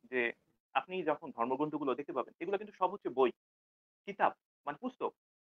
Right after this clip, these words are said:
আর এই বইগুলো কিন্তু খুবই পুরাতন বা প্রাচীন টেকনোলজি। বর্তমানে স্মার্টফোন চলে আসছে, memory card চলে আসছে, অনেক ভালো ভালো প্রযুক্তি চলে আসছে।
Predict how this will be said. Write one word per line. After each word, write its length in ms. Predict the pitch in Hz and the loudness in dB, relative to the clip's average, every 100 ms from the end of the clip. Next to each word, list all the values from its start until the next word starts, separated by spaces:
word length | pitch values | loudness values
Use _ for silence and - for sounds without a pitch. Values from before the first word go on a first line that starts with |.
| _ _ - | _ _ -2
আর 100 | 135 | 2
এই 80 | 147 | 4
বইগুলো 360 | 135 180 233 254 | 6 4 6 2
কিন্তু 180 | 233 | 2
খুবই 340 | - 240 254 262 | 0 2 4 2
পুরাতন 440 | - 233 226 127 | 2 4 4 2
বা 100 | 120 | -4
প্রাচীন 360 | - 185 240 240 | -2 -2 -2 -6
টেকনোলজি। 500 | 233 147 117 - - _ _ _ _ _ - | -6 0 0 0 -10 _ _ _ _ _ 4
বর্তমানে 400 | 156 160 190 190 | 4 6 4 4
স্মার্টফোন 400 | 185 156 156 170 | 4 2 2 -2
চলে 200 | 165 160 | 4 6
আসছে, 260 | 151 - 156 | 6 4 0
memory 260 | 143 151 | 2 2
card 200 | 156 147 - | 2 0 0
চলে 160 | 143 | 0
আসছে, 200 | 143 - | -2 -2
অনেক 260 | 156 226 220 | -4 -2 2
ভালো 140 | 165 143 | 2 6
ভালো 140 | 151 | 4
প্রযুক্তি 400 | - 147 - 139 | 2 -6 -10 -10
চলে 160 | 135 113 | -4 -4
আসছে। 220 | - | -4